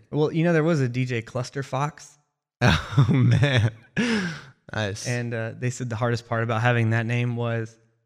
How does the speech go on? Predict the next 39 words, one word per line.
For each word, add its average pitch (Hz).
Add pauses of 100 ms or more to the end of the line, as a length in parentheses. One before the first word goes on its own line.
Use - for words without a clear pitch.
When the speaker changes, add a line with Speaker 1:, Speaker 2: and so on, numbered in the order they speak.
(140)
Speaker 1:
the 110
fact 110
that 104
they 113
tried 110
to 110
not 104
slip 120
up 117
every 110
time 110
they 110
said 110
their 110
name 113
on 104
the 107
air. 113
Speaker 2:
Yeah, 98
that's 87
true. 90 (260)
Speaker 1:
So -
I, 120 (160)
so -
you 139
have 143
to 131
think 160
Speaker 2:
It's 160
Speaker 1:
about 113
Speaker 2:
one 120
of 110
Speaker 1:
it 110
Speaker 2:
those 113
Speaker 1:
a 131
little 131
Speaker 2:
things, 113
Speaker 1:
bit. 104
Speaker 2:
yeah. 98